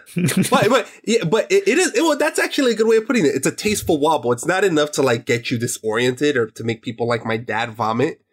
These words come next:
Speaker 2: 'cause he's very
Speaker 1: <laughs>
Speaker 2: motion, like, he gets very motion sick.
Speaker 1: Uh-huh.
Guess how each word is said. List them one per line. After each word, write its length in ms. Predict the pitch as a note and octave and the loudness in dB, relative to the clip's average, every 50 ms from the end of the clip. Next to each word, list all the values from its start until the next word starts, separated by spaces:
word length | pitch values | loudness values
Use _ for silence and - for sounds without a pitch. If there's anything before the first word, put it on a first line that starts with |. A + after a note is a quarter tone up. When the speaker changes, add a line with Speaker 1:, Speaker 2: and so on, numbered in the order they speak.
| _ - - | _ -8 -4
Speaker 2:
'cause 260 | - E3+ C#3 B2 A2+ | -2 -2 0 2 2
he's 160 | F#3 B2 A#2+ | 2 2 2
very 340 | F#3+ - A#2 B2 B2 B2 A#2+ | 2 2 2 2 2 2 0
Speaker 1:
<laughs> 160 | A#2+ A2 A#2+ | 0 0 0
Speaker 2:
motion, 300 | A#2 A#2 A#2+ - C#3+ C#3+ C3+ - - - | 0 0 0 0 0 0 -2 -4 -4 -4
like, 180 | B2 A#2+ - | -4 -4 -2
he 80 | C3+ B2 | -4 -4
gets 260 | A2+ C3+ B2 A#2+ - | -2 -2 -4 -4 -4
very 200 | - A#2+ A#2 A#2 | -2 -2 -2 0
motion 380 | A2+ A2 A2 A2 - C3 B2+ C3 | 0 -2 -4 -2 -2 -2 -4 -2
sick. 280 | - D3+ F3 - _ _ _ _ _ - | -4 -6 -6 -6 _ _ _ _ _ -8
Speaker 1:
Uh-huh. 300 | G#2+ G#2+ A2 G2+ F#2+ F#2+ | -4 -4 -2 -2 -2 -2